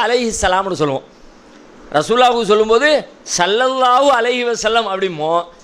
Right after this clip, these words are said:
மத்த நபிமார்களை சொல்லும்போது ஆதம் அலைஹிஸ்ஸலாம், நூஹ் அலைஹிஸ்ஸலாம், ஈசா அலைஹிஸ்ஸலாம். அலைஹிஸ்ஸலாம்னா அதுக்கு அதே அர்த்தம் தான், அவர் மீது அல்லாவின் சலாம் அமைதி உண்டாகட்டும்னு அர்த்தம். இந்த சொற்களை இது அவ-, அலைஹிஸ்ஸலாம்னு சொன்ன உடனே இது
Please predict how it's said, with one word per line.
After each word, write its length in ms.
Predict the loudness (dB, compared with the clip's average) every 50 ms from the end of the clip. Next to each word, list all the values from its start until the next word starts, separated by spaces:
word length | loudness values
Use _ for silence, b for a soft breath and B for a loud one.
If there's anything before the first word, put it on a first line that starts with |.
| B B B -4 -2
மத்த 260 | -2 -2 0 -2 0 0
நபிமார்களை 420 | -2 -2 0 2 2 2 2 0 -2 -2
சொல்லும்போது 400 | -2 -2 0 0 0 0 0 0 -2 -2 -4 -8 -20 -12 -4 0 2 2
ஆதம் 260 | 2 2 0 -2 -4 -4 -2
அலைஹிஸ்ஸலாம், 760 | -2 0 -2 -2 -4 -4 -4 -2 0 0 2 0 0 -2 -6 -12 -20 _ -20 -20 -10 -6 -2
நூஹ் 260 | 0 2 2 0 0 -2 -2
அலைஹிஸ்ஸலாம், 720 | 0 0 0 -2 -4 -6 -6 -6 -4 -2 -2 -2 -2 -2 -4 -8 B B B -8 -8
ஈசா 240 | -4 -2 2 2 2 2 2
அலைஹிஸ்ஸலாம். 720 | 2 0 0 0 -2 -4 -4 -2 0 0 2 2 0 0 -4 B B B B B -2
அலைஹிஸ்ஸலாம்னா 680 | 0 0 0 0 0 0 0 2 2 2 2 2 0 0
அதுக்கு 220 | 0 0 0 0 2
அதே 100 | 2 0 -2
அர்த்தம் 240 | -4 -4 -4 -2 -2
தான், 100 | -2 -2 -2
அவர் 160 | -2 -2 -2 -4 -4
மீது 160 | -2 0 0 0
அல்லாவின் 400 | 2 0 0 -2 -2 -4 -8 -6 -2 0
சலாம் 260 | 2 2 0 0 0 -2
அமைதி 240 | -2 -2 -4 -4 -6 -6
உண்டாகட்டும்னு 520 | -2 0 0 0 0 -2 -4 -4 0 2 2
அர்த்தம். 260 | 2 0 -2 -6 -8 -8 B B B B B B B B B B -2 0
இந்த 120 | 0 0 0 0 2
சொற்களை 440 | 0 0 0 2 2 2 2 2 2 0 0 0 -2 -4 -6 B B B B -8 -6 -4
இது 160 | -2 0 2 2 2 2 0 0
அவ-, 240 | -2 0 0 -2 -2 -2 -2 -2 0 0 0
அலைஹிஸ்ஸலாம்னு 680 | 0 0 0 0 0 0 2 2 2 2 0 -2 -2 -4
சொன்ன 160 | -4 -4 -4 -4
உடனே 160 | -2 -2 -2
இது 80 | -2 -2